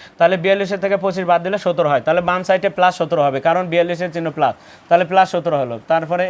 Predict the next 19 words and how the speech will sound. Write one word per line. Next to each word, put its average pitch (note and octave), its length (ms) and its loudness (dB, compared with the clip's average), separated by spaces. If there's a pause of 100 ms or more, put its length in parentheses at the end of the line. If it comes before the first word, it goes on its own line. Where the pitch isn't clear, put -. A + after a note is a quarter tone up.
এই F3+ 40 -2
পাশে E3+ 340 2
যাই D3 200 0
আমরা C#3+ 260 -2
এখন। D#3+ 300 -2 (2000)
এবার G#3+ 220 6
আসি G3+ 280 0 (800)
বড়টার G#3 400 4
সাথে G3+ 320 -4
কী - 160 -6
চিহ্ন F#3 260 -6
রয়েছে। D#3 360 -4
বড়টার F#3 360 2
সাথে F#3+ 260 -4
দেখো F#3 240 0
আমাদের F#3 420 0
বড়টার E3+ 380 0
সাথে F#3+ 300 -2
রয়েছে, F3+ 380 2